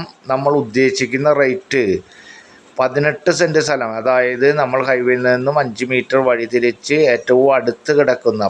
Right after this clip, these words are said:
പതിനെട്ട് സെന്റ്, അത് ഒമ്പത് സെന്റിൻ്റെ രണ്ട് പ്ലോട്ടായിട്ട് വാങ്ങുവാൻ സാധിക്കും. അതുപോലെ തന്നെ പതിനെട്ട് സെന്റ് ഒരുമിച്ചായാലും വാങ്ങിക്കാൻ സാധിക്കും. നല്ല ഫ്രണ്ടേജോട് കൂടിയിട്ടുള്ള സ്ഥലമാ-, സ്ഥലങ്ങളാണ് ഈ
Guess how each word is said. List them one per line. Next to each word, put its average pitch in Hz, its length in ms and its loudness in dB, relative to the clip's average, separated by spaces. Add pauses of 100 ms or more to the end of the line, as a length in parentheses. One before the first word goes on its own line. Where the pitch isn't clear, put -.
പതിനെട്ട് 113 460 -2 (100)
സെന്റ്, 113 340 0 (120)
അത് 120 180 4
ഒമ്പത് 123 300 0
സെന്റിൻ്റെ 123 440 0
രണ്ട് 120 280 0
പ്ലോട്ടായിട്ട് 113 680 0
വാങ്ങുവാൻ 107 360 0 (100)
സാധിക്കും. 104 440 -4 (100)
അതുപോലെ 107 440 2
തന്നെ 117 240 0
പതിനെട്ട് 107 420 -4
സെന്റ് 110 240 0
ഒരുമിച്ചായാലും 104 840 0 (100)
വാങ്ങിക്കാൻ 98 500 -2
സാധിക്കും. 104 440 -2 (760)
നല്ല 143 260 0
ഫ്രണ്ടേജോട് 143 600 2 (100)
കൂടിയിട്ടുള്ള 131 500 2 (100)
സ്ഥലമാ-, 123 440 0 (140)
സ്ഥലങ്ങളാണ് 123 720 -2 (120)
ഈ 131 40 0